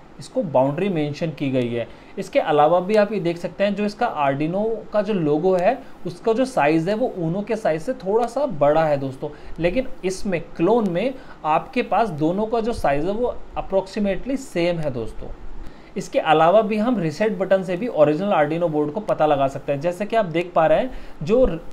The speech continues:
original Arduino board है उसका जो reset का जो button का color है that is white, but यहाँ पे clone में जो आपके पास जो button है उसका color है that is red। तो इससे भी हम पता लगा सकते हैं।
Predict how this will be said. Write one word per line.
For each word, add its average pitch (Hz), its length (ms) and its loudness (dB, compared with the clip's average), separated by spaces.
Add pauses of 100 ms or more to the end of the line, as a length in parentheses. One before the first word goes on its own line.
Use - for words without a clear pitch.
original 156 380 4
Arduino 160 500 4
board 156 240 4
है 156 100 2 (120)
उसका 196 280 -2
जो 220 140 0
reset 196 460 -2 (100)
का 233 120 0
जो 226 180 -2 (160)
button 151 300 -2
का - 100 -2 (100)
color 170 300 6
है 156 120 2
that 156 240 0
is 143 80 -4 (100)
white, 135 280 4 (400)
but 202 160 6
यहाँ 143 400 2
पे 240 80 0
clone 190 380 0
में 190 200 2
जो 208 260 0 (240)
आपके 143 280 0
पास 170 380 2
जो 165 100 2
button 147 380 2
है 185 40 2
उसका 175 260 -4
color 147 260 4
है 220 200 4
that 143 240 0
is 151 100 -8 (100)
red। 127 240 4 (300)
तो 214 160 -10
इससे 240 280 0
भी 247 140 0
हम 226 300 -2
पता 175 180 0
लगा 165 220 2
सकते 160 300 -4
हैं। 196 280 -4